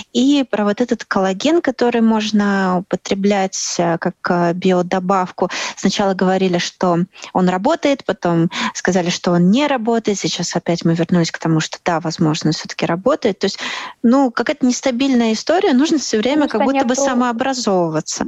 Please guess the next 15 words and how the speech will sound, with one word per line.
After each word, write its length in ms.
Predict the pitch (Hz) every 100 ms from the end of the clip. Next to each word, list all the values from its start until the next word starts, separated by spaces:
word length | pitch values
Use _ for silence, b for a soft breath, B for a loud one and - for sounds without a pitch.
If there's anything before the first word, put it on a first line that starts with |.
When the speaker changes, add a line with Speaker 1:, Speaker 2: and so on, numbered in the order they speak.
| 214
Speaker 2:
Да, 200 | 220 226
нету 320 | 220 359 -
исследователь-, 1040 | 277 269 233 202 208 202 202 180 151 196 180
исследований 520 | - 214 208 202 190
достаточных. 580 | 185 196 196 190 196 202
Естественно, 380 | - 320 - 233
какой-то 320 | 220 254 233
продукт 440 | 220 226 233 262 196
выходит 320 | 202 233 220
на 120 | 208
рынок, 300 | 180 208 -
что 280 | - 254 233
главное? 560 | 202 185 180 175 175 180
Сделать 280 | 196 240
хорошую 580 | 240 214 226 220 196 -